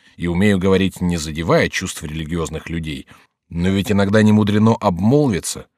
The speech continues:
возьмешь да и скажешь что-нибудь неладное.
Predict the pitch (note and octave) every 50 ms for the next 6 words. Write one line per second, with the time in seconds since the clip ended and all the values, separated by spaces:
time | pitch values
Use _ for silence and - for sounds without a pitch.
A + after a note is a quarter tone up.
0 | _ _ _ _ - F2 F2+ E2+ F2+ C3 D#3 C3+ G#2 F2+ F2+ D#2 C#2+ C#2 - -
1 | - - - - C#3 B2 A2 G#2 - - - G2+ F#2 F2+ E2+ F2 E2 - - E2+
2 | E2 F#2 G2 F#2+ F2+ E2+ D2+ D#2 D2+ D2+ D2 -